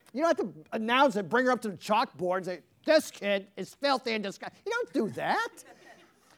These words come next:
You just tell the mom, "Hey, you know, I think your daughter's got some lice." It happens, right? You might want to keep her home,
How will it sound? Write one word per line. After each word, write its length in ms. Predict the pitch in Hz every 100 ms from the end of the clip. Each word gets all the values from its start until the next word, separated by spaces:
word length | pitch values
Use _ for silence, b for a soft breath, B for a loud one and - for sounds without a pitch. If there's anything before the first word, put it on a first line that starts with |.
| -
You 100 | 294
just 220 | 359 240
tell 160 | 294 277
the 100 | 240
mom, 280 | 240 165 -
"Hey, 180 | 147 269
you 140 | 131
know, 120 | 143 190
I 100 | 139
think 200 | 196 -
your 80 |
daughter's 400 | 110 131 277 196
got 160 | - 170
some 240 | - 160 - _ _ _ _ _ _
lice." 200 | - - -
It 100 | 214
happens, 440 | 349 - 330 160
right? 300 | 156 330 339 _ _ _ b b b b b b -
You 60 |
might 100 | 127
want 140 | 151 160
to 60 |
keep 200 | - 185 -
her 80 |
home, 460 | 160 165 175 185